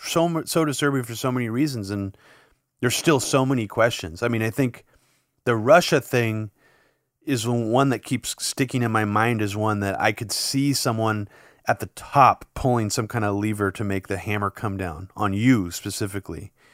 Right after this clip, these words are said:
um, and to just kind of scare you, to rattle you a little bit. Why? I don't know. Maybe because that video, you know, as maybe innocuous as it seemed, was sort of a, a cutting thing that, you know, really sort of disrupts the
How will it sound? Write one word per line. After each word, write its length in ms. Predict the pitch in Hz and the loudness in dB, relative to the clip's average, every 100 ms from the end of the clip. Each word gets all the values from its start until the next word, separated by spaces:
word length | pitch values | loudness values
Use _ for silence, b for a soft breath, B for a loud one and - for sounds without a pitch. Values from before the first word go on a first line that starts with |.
| b b b b - | b b b b -2
um, 220 | 104 92 | -2 -2
and 160 | - 92 | -4 -6
to 80 | 95 | -6
just 260 | 107 - | -4 -4
kind 180 | - 107 | -2 -2
of 60 | 90 | -2
scare 420 | - - 117 113 | -6 0 2 4
you, 180 | 92 85 | 2 -2
to 120 | 104 | -4
rattle 460 | 90 95 110 117 98 | 2 6 8 6 4
you 180 | 90 | -2
a 40 | 90 | -4
little 160 | 90 | -4
bit. 260 | 87 82 - B B B | -6 -10 -12 B B B
Why? 520 | 92 98 110 165 185 B B B - | 2 4 4 4 0 B B B -6
I 100 | 101 | -2
don't 140 | 101 | 0
know. 240 | 123 165 87 | 2 2 0
Maybe 240 | 101 104 | -4 -4
because 340 | 101 101 113 | -6 -4 -4
that 160 | 104 104 | 0 0
video, 580 | 95 101 113 113 117 113 _ _ - | 0 0 2 4 2 -2 _ _ -6
you 80 | 113 | -2
know, 240 | 98 110 | -2 -4
as 480 | - 104 101 98 - b b b | 0 2 2 0 -8 b b b
maybe 200 | 104 104 | -4 -2
innocuous 600 | 101 98 117 - 110 101 | 0 2 0 2 0 0
as 140 | 98 | -4
it 100 | 98 | -4
seemed, 400 | 95 - 143 147 | -4 -2 0 0
was 320 | 101 107 143 151 | 2 4 4 2
sort 220 | 151 117 | 0 0
of 240 | 101 104 _ _ - | -2 -6 _ _ 0
a, 60 | |
a 380 | 107 98 62 101 - | 2 2 0 -2 -4
cutting 560 | - - 117 113 110 104 | -14 -2 0 0 -2 -4
thing 380 | - 113 117 113 | -4 -2 0 2
that, 240 | 104 104 - b b b b | 2 0 -6 b b b b
you 80 | 117 | -4
know, 120 | 104 | -2
really 280 | 101 107 110 | 0 0 0
sort 200 | - 110 | 0 -2
of 120 | 98 | -2
disrupts 560 | 107 104 104 107 - - | -4 -6 -2 -2 -2 -4
the 340 | 110 107 107 | 0 0 0